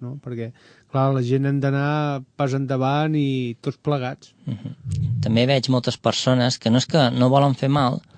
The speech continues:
Speaker 2: però és que no en saben d'una altra manera, no la coneixen, no l'entenen.
Speaker 1: Mhm.
Speaker 2: I
Speaker 1: També,
Speaker 2: pen-,
Speaker 1: també
Speaker 2: sí.
Speaker 1: penso que també és per por.
Speaker 2: Sí.
Speaker 1: Pe-, eh, moltes vegades és una, com una autodefensa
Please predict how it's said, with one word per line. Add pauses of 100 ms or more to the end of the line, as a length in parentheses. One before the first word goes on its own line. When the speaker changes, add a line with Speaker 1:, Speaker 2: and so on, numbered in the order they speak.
(280)
Speaker 2:
però
és
que
no
en
saben
d'una
altra
manera,
no
la
coneixen,
no
l'entenen. (100)
Speaker 1:
Mhm. (440)
Speaker 2:
I
Speaker 1:
També,
Speaker 2:
pen-,
Speaker 1:
també
Speaker 2:
sí.
Speaker 1:
penso (280)
que
també
és
per
por. (260)
Speaker 2:
Sí. (160)
Speaker 1:
Pe-,
eh,
moltes
vegades
és
una,
com
una
autodefensa